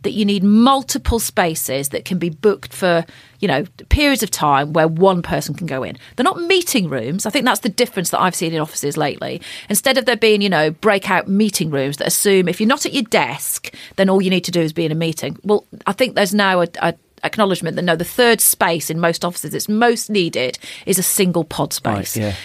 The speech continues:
Speaker 1: so that lots of people can go and be completely quiet for ninety minutes,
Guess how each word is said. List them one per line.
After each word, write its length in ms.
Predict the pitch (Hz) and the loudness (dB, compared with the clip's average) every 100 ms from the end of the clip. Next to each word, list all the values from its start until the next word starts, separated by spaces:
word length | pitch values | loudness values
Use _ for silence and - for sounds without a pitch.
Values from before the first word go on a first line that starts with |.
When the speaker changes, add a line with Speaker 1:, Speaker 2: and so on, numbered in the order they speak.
| - | -2
Speaker 1:
so 180 | 220 214 | 2 4
that 160 | 208 | 4
lots 400 | 208 226 254 - | 6 6 4 2
of 80 | 202 | 0
people 320 | 208 185 170 | 2 0 0
can 160 | 170 170 | -2 2
go 180 | 170 165 | 2 2
and 100 | 160 | 2
be 200 | 160 - | -2 -4
completely 560 | - 175 - 196 160 | -6 -4 2 2 2
quiet 520 | - - 160 139 - | -2 0 2 2 0
for 120 | - 143 | -4 -2
ninety 320 | 139 139 143 | -2 -2 -6
minutes, 460 | 120 107 - - | -4 -6 -4 -6